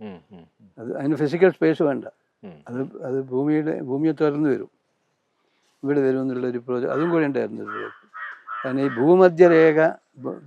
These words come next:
Speaker 2: ഭൂമധ്യത്തിൽ കൂടെ കടന്നു പോകുമ്പോൾ, അല്ല, ഭൂമിൻ്റെ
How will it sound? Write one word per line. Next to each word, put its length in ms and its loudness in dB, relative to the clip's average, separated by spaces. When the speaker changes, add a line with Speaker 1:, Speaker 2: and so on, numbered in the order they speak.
Speaker 2:
ഭൂമധ്യത്തിൽ 680 0
കൂടെ 220 -2
കടന്നു 300 -4
പോകുമ്പോൾ, 280 -14
അല്ല, 120 -6
ഭൂമിൻ്റെ 340 -4